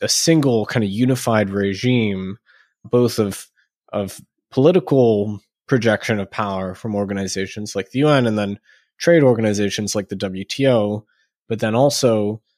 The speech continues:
you know, all unified by the financial system, the dollar-based financial system, which, you know,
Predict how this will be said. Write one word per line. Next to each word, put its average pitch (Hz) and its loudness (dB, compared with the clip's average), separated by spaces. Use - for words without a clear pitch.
you 110 -6
know, 104 0
all 135 2
unified 110 0
by 104 -2
the 98 -4
financial 107 0
system, 101 -2
the 95 -10
dollar-based 104 0
financial 98 -4
system, 98 -4
which, 98 -4
you 107 -8
know, 95 -4